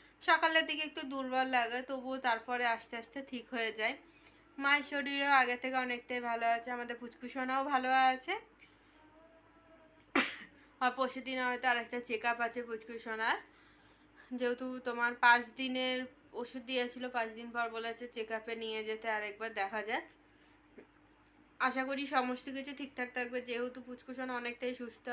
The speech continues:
আছে আগের তুলনায়। শুধু একটু ক্লান্তি ভাব আছে এখনও, মানে খুবই ঘুম চোখে। এই যে মা এখনই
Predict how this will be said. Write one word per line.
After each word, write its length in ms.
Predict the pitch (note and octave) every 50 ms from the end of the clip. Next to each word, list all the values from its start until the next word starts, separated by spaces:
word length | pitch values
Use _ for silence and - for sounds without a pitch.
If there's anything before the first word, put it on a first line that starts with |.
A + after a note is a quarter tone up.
| A#3+ A#3 A3+
আছে 160 | A3 A3+ B3+ A#3+ A3
আগের 220 | G#3 G#3 G#3 G#3+ - -
তুলনায়। 440 | A#3+ A3+ A3 G#3+ G#3+ G#3+ A3+ C4 E4 - - - - - - - - - _ - -
শুধু 180 | - C#4+ B3+ C#4+ C#4
একটু 120 | - D#4+ D#4 D#4
ক্লান্তি 380 | D4 B3+ A#3+ B3 B3 B3 C#4 C4+ B3+
ভাব 160 | C4+ C4 C4+ C4 C4 B3 A#3+
আছে 160 | A#3 A#3+ B3+ A3+ A3
এখনও, 280 | G#3+ - A#3+ A#3+ A#3+ A#3+ B3 - - B3 A#3+ A#3+
মানে 160 | A#3 A3+ A#3+ A#3 A#3 -
খুবই 240 | C4+ A#3 C4 D4 C#4+ B3 -
ঘুম 260 | A#3 C#4+ D4 C#4+ C#4 B3 A3+ G#3+ G#3 - _ - -
চোখে। 300 | B3 A#3 A3+ B3 A#3 A3+ B3 C#4 - - - - - - - - - - - A3
এই 60 | A3+ B3
যে 60 | B3 B3+ B3
মা 120 | A#3+ A#3+ B3 B3+ C4 B3+ B3 A#3+
এখনই 400 | A#3+ - - B3+ B3+ C4 C#4 C#4